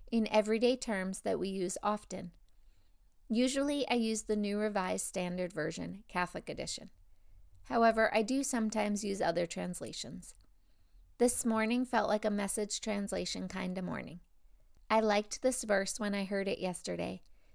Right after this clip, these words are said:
because it talks about how great our God is and how He is unlike any other God. In today's day and age,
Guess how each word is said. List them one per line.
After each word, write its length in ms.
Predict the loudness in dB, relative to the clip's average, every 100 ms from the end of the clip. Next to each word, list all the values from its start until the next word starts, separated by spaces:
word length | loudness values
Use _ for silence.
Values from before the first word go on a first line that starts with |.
| -8
because 300 | -2 0 2
it 120 | 0
talks 380 | 0 0 0 0
about 240 | 2 2
how 140 | 2 0
great 320 | 2 0 0
our 140 | -2 0
God 320 | 0 0 0
is 320 | -2 -6 -12 -18 -20 _ _ -4 2
and 160 | 4
how 180 | 4 4
He 200 | 4 2
is 120 | 2 2
unlike 440 | 0 2 0 -2 -2
any 240 | -2 0
other 220 | -2 -2
God. 340 | -2 -4 -6 -10 -20 -20 -20 -20 -20 -20 -20 _ _ -20 -20 -20 -4 2
In 160 | 4
today's 440 | 6 6 8 6 0
day 220 | 0 0
and 80 | -2
age, 320 | -4 -6